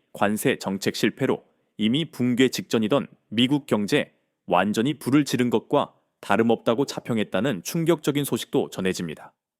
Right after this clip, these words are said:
영국 일간 파이낸셜 타임즈는 수입 관세 대폭 인상으로 인한 비용과 불확실성 증가로 제조업, 도소매업, 에너지 분야의 고용 성장이 멈추고 노동시장이 위축되었다고 보도했습니다.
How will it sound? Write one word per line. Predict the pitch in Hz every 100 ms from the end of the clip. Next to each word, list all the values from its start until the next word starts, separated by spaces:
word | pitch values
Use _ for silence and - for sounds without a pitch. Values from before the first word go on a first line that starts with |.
| _ _ 107
영국 | 110 117 123
일간 | 120 160 120
파이낸셜 | - 151 160 160 165 156
타임즈는 | - 131 120 127 160 90
수입 | - 160 165
관세 | - 135 123 139
대폭 | 123 110 135 117
인상으로 | 113 120 113 110
인한 | 101 117 95
비용과 | 113 107 104 135 87 -
불확실성 | 113 123 127 135 - 139
증가로 | - 117 120 110 73 _ _ _ -
제조업, | 107 92 101 117 _ _ _
도소매업, | 113 - 117 87 78 - _ _
에너지 | 104 120 131 143
분야의 | 135 151 113
고용 | - 123 139 139
성장이 | 147 135 135
멈추고 | 131 101 - 95 73 - _ _ -
노동시장이 | 110 127 120 120 143 127 -
위축되었다고 | 110 - 151 127 117 90 90 110
보도했습니다. | 110 120 - 85 - -